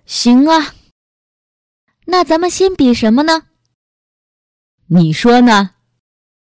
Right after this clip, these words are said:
？”“嗯，你为大，我为小，应该你说。”老大微微一笑，摇了扇子说：“嗯，当大哥的理应让小弟占先，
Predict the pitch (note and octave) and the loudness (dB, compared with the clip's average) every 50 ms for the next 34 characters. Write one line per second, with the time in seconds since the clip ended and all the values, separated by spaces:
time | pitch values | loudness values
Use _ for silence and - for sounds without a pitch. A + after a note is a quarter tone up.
0 | _ _ _ _ _ _ _ _ - G#3 G#3+ G#3 G3+ G3 G3 F#3+ F#3+ G3 G3 - | _ _ _ _ _ _ _ _ -2 0 2 4 4 4 2 0 -2 -4 -6 -10
1 | _ - _ _ _ _ - B3 B3 B3 A#3+ A3+ A3+ A#3+ D4 - F4+ D#4+ C#4 B3 | _ -20 _ _ _ _ 0 2 4 4 4 2 2 0 0 -2 -4 -4 -4 -8
2 | - - - A#3 A3 G#3 F#3+ G#3+ C#4 E4 - - G#3 E3 C3+ - E3+ F3+ - _ | -8 -4 -2 0 0 2 0 0 -2 -4 -4 -4 -6 -4 -4 -6 -8 -8 -8 _
3 | _ _ _ - D#4+ F4+ F#4 G4+ G4+ F#4 D4 F#3 - D#3 - - B3 C4 C4+ - | _ _ _ -6 -4 -2 -2 -2 0 0 0 0 -2 -4 -6 -2 -2 -2 -2 -4
4 | - _ _ _ _ _ _ _ _ _ _ _ _ _ _ _ _ _ _ _ | -6 _ _ _ _ _ _ _ _ _ _ _ _ _ _ _ _ _ _ _
5 | _ _ _ _ _ _ - F3+ E3+ D3 D#3 - G3 F3+ E3+ D#3 D3 D3 D3 E3 | _ _ _ _ _ _ -6 -4 -2 -2 -2 -2 -2 -2 -2 -2 -2 -4 -2 -2
6 | F#3 F#3+ F3+ F#3+ G3 F3+ E3 D3 D3 D#3+ G3+ - - C#4 B3 G3+ E3+ - - - | -2 -2 0 -2 -2 -4 -4 -6 -8 -10 -8 -6 -4 -4 -2 -4 -4 -6 -10 -16
7 | - - - F3+ F#3 F3+ G#3 G#3+ G#3 - B3 A3+ F#3+ F3 D#3 E3 D#3 - G3 F#3 | -18 -8 -4 -2 -2 0 0 -2 -2 -2 -2 -2 -2 -2 -2 -4 -4 -4 -2 -2
8 | F3+ F3+ - _ _ _ _ _ _ _ _ _ _ _ - A3 G#3+ G3+ F3+ D#3+ | -2 -4 -6 _ _ _ _ _ _ _ _ _ _ _ -2 0 2 2 2 0
9 | D#3 D3 - - - - - - - _ _ - A3 A3 A3+ A3+ G#3+ E3+ E3 D#3+ | -2 -6 -12 -20 -20 -20 -20 -20 -20 _ _ -2 0 2 2 0 0 -4 -6 -4
10 | - G3+ G#3 G3+ G#3 F3+ E3 E3+ - _ - _ - F#3 G3 F3+ E3+ F3 G3 A#3 | -2 -2 -2 0 0 -2 -2 -4 -6 _ -20 _ -6 -4 -2 0 0 2 2 2
11 | C#4 D4 D4 D4+ B3 A3+ - - F#3 D3 C3+ - - C#4+ C#4 A#3 - G3 E3+ E3+ | 2 2 0 0 0 -2 -2 -4 -6 -8 -8 -6 -6 -4 -4 -2 -2 -2 -2 -2
12 | - - G3 G3 G3 A3+ | -2 -2 -2 -2 -4 -4